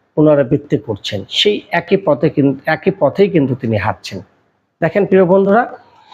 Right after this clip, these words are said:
এবারের নির্বাচনে তিনি পরাজিত হলেন। বিজয়ী মিশা সওদাগর এবং মনোহর হোসেন ডিপজলকে তিনি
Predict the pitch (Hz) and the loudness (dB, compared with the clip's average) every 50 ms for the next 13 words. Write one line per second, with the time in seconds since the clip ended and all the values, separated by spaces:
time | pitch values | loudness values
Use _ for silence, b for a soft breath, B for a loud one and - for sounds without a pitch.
0 | B B B B _ - 175 175 208 214 214 202 190 180 175 156 147 156 - - | B B B B _ -2 0 0 2 0 2 2 4 4 4 2 2 0 0 0
1 | 147 117 135 170 208 - - - _ _ _ _ _ _ _ _ _ _ _ _ | 0 2 2 2 0 0 -4 -12 _ _ _ _ _ _ _ _ _ _ _ _
2 | _ _ _ _ _ _ _ _ 170 156 160 156 - 143 139 143 139 127 156 151 | _ _ _ _ _ _ _ _ 2 2 2 2 2 2 2 2 2 2 2 2
3 | - 151 131 156 151 143 143 175 - - - - _ _ _ _ _ _ _ _ | 2 2 2 4 4 2 2 0 -4 -6 -12 -20 _ _ _ _ _ _ _ _
4 | _ _ _ _ _ _ _ _ _ _ _ _ _ _ _ _ _ - 113 107 | _ _ _ _ _ _ _ _ _ _ _ _ _ _ _ _ _ -4 0 2
5 | 143 143 131 147 143 151 180 202 - - - - 123 127 123 - 165 143 - 160 | 2 2 4 4 4 2 2 0 -4 -12 -6 -2 0 0 0 0 -2 -2 0 0
6 | 156 147 151 156 143 175 180 160 139 131 135 135 127 127 127 127 131 135 135 131 | 0 2 0 0 0 0 0 0 0 2 2 2 2 2 2 2 4 4 2 2
7 | 131 - 143 127 113 139 131 120 - 170 170 170 - - 185 - - 143 131 131 | 2 0 -2 0 0 0 -2 0 0 0 0 0 0 -2 -2 0 2 2 2 4
8 | 143 | 4